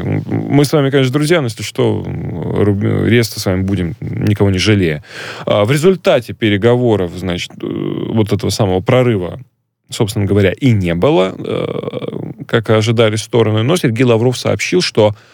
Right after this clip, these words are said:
Россия ждёт от, э, С Ш А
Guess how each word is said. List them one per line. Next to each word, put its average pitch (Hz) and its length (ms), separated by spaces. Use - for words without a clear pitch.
Россия 127 840
ждёт 110 680
от, 101 240
э, - 720
С - 180
Ш - 200
А 156 240